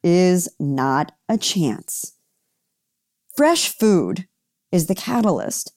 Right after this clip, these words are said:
that brings us together. It's the fuel for our nourishment, and it's a source of pride and pleasure for those who love preparing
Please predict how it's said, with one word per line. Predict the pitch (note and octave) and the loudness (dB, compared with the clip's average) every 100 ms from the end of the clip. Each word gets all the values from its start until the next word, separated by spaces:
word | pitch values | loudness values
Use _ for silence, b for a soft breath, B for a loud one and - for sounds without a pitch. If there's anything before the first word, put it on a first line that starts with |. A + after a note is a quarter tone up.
| _ _ | _ _
that | - F#3+ | -2 0
brings | F#3+ G3+ F#3+ | 2 2 2
us | F#3 | 0
together. | - E3+ F3+ G3 - - _ _ _ _ _ _ | -2 0 0 0 -4 -8 _ _ _ _ _ _
It's | B3 A#3+ - | 2 2 0
the | C#4+ | -2
fuel | - C4 C#4+ D4 | 0 2 4 2
for | - C#4 | 2 2
our | C4 | 4
nourishment, | A3 B3+ C#4+ - C#3 - - _ _ _ _ _ - | 4 2 2 0 -4 -6 -14 _ _ _ _ _ 0
and | A3+ | 4
it's | A3+ | 4
a | A#3 | 2
source | G#3+ B3 C4 C#4 | 0 2 2 2
of | C#4+ A3 | 0 -2
pride | - G#3 A3+ C4 | 0 2 4 2
and | G#3+ | 0
pleasure | - G3 A#3 G#3 F#2+ - b b b | 0 0 2 0 -2 -6 b b b
for | - G#3+ | 0 2
those | G#3 A3 B3+ | 6 4 2
who | B3 A3 | 0 2
love | G3 A3+ | 2 2
preparing | A#3 G#3+ A3+ A#3 B3+ B3 | -2 -4 -2 0 0 -2